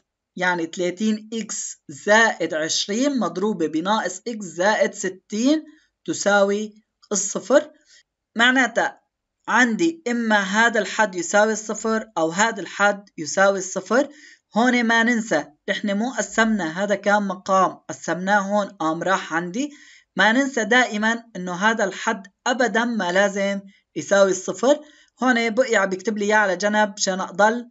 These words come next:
صحيان ما أنسى. إذا طلع عندي قيمة من هالقيم بتعدم المقام ألغيها،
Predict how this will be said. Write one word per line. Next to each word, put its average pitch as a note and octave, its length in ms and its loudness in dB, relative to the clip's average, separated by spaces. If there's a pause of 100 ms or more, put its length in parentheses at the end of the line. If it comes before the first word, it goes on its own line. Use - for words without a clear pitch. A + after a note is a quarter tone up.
صحيان A3 760 -2
ما A3 80 6
أنسى. F#3+ 560 0 (420)
إذا F3 140 0
طلع A3+ 240 0
عندي G3 380 -2
قيمة G#3 440 -2
من F3+ 140 -6
هالقيم G3+ 520 -2
بتعدم F#3 460 -4
المقام G#3 640 0
ألغيها، F3 720 -2